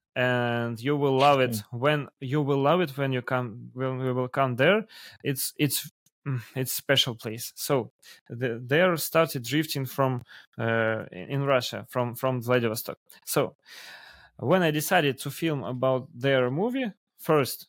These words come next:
Speaker 1: sh-, what should I do? I should find money first. <laughs> So, and then, uh, so we just, uh,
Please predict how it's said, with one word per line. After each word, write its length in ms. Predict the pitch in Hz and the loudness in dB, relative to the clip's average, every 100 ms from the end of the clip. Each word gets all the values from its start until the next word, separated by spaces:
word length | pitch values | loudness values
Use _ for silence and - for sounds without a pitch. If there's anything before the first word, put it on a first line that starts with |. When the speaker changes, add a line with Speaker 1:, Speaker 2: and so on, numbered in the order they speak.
| _ | _
Speaker 1:
sh-, 180 | - - | -20 -10
what 200 | 135 139 | -2 -2
should 200 | - 135 | -2 -6
I 80 | 127 | -4
do? 200 | 117 117 - | -4 -8 -2
I 140 | 135 | -2
should 280 | 156 139 120 _ _ - _ _ _ - | -2 -6 -8 _ _ -20 _ _ _ -10
find 380 | - 135 131 117 | 0 0 0 -4
money 440 | 113 104 139 208 _ _ _ _ | -2 -2 -2 -4 _ _ _ _
first. 440 | - 160 151 - _ | -2 2 2 -2 _
<laughs> 60 | - 220 180 - 214 - 180 135 - 240 226 - 143 | 0 4 4 2 -6 -4 -4 -4 -6 -6 -6 -6 -10
So, 540 | - - 151 147 139 - | -10 -4 0 2 2 4
and 360 | 151 151 139 | 4 4 2
then, 320 | 139 208 311 294 - - - - | 2 2 2 -8 -20 -20 -18 -6
uh, 180 | 131 120 | -4 -2
so 420 | - 202 - - _ _ _ - | 2 2 0 -8 _ _ _ -6
we 160 | 160 220 | -2 2
just, 400 | 220 190 - 160 | 2 0 -4 0
uh, 300 | 151 139 | 2 2